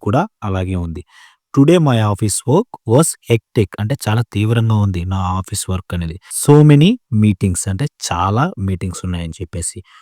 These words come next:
"Oh, I see. By the way, did you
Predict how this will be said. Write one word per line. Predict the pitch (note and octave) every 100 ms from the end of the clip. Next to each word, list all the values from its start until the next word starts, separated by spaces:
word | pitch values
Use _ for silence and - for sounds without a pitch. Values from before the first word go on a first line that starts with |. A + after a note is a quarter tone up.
| _ _ -
"Oh, | C3 A2 A#2+
I | A#2+
see. | - A2 F2+ - _ _ _ -
By | G2 A2 A#2+
the | A2+
way, | G#2 - _ A2
did | G#2+ G#2
you | G#2+